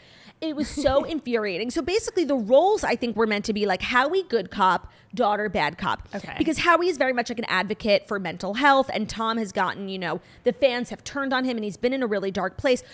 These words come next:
Speaker 1: So I think Howie was meant to take the place of, like, you know, "We're human, we all make mistakes. You cheated on your partner, you know, you're not a murderer."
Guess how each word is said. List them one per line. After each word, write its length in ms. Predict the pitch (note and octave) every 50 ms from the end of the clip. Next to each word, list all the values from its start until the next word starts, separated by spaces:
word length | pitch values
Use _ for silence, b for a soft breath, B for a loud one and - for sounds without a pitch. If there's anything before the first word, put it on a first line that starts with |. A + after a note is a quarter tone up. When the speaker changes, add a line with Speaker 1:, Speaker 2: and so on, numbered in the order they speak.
| B B B
Speaker 1:
So 120 | - -
I 60 | E4 E4+
think 180 | F#4+ G4+ -
Howie 360 | - - C#4+ D4 D#4 F#4 G4
was 200 | G4 F#4 F#4 C#4
meant 180 | C#4 C#4 C4 -
to 60 | C4
take 220 | - - B3+ A3 -
the 60 | G#3+
place 260 | - - G3+ G3+ -
of, 80 | A3 A3
like, 100 | G#3+ G3
you 60 | A#3
know, 80 | A#3 A3+
"We're 140 | G#3+ A3 G3+
human, 320 | E3+ G3 A#3+ A3+ A3 G#3+
we 80 | G#3+ G3+
all 120 | F3+ F3+
make 200 | F#3 F3 E3+ -
mistakes. 400 | - F3+ - - - - - -
You 60 | G3+ F3+
cheated 300 | - - F3+ F#3 F3+ F3
on 100 | E3 D#3+
your 100 | D3 E3+
partner, 400 | - - F3+ D#3 D#3+ F3 D#3+ E3+
you 120 | F3+ E3+
know, 60 | D#3+ D3+
you're 140 | E3 F#3
not 120 | G3+ F#3 E3+
a 40 | E3
murderer." 500 | F3 G#3 C4 B3+ E3+ C3 G#2+ C#3+ A#3 B3